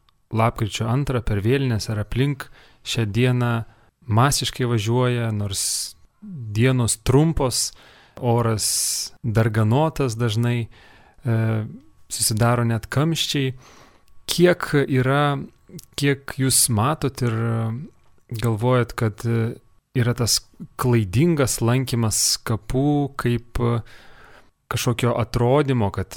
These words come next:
visi taip daro arba visada taip, e, darom, ir šiokio tokio gal net lenktyniavimo, vis didesnės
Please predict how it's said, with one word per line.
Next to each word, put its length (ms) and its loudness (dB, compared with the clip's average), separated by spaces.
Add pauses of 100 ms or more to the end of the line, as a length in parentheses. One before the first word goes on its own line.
(140)
visi 260 0
taip 240 0
daro 360 2
arba 320 -2
visada 480 -2
taip, 320 -4
e, 460 -2
darom, 760 0 (680)
ir 200 2
šiokio 440 -2
tokio 260 -2
gal 160 2
net 160 -2
lenktyniavimo, 1300 -2 (440)
vis 240 2
didesnės 640 2